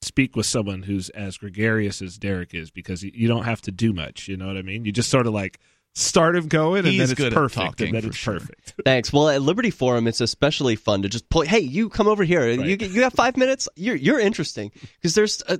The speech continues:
Speaker 3: interesting people just walking all around. You
Speaker 1: Mm.
Speaker 3: couldn't even interview them all. Even in
Speaker 2: Exactly.
Speaker 3: fifteen hours.
Speaker 2: No, you couldn't. So,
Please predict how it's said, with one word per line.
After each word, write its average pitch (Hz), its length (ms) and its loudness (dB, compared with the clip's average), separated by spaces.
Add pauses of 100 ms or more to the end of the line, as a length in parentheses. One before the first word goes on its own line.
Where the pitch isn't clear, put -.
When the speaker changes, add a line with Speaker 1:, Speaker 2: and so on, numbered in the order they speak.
(120)
Speaker 3:
interesting 214 420 2
people 214 300 0
just 135 180 -4
walking 147 380 0
all 143 200 2
around. 151 260 2
You 113 60 -2
Speaker 1:
Mm. 104 40 -10
Speaker 3:
couldn't 165 180 0
even 123 220 2
interview 131 340 0
them 90 160 -2
all. 58 220 -8 (480)
Even 208 260 6
in 226 80 6
Speaker 2:
Exactly. 277 160 0
Speaker 3:
fifteen 147 420 0
hours. 107 380 2
Speaker 2:
No, 98 120 0 (220)
you 123 60 -4
couldn't. 101 320 -2 (920)
So, - 280 0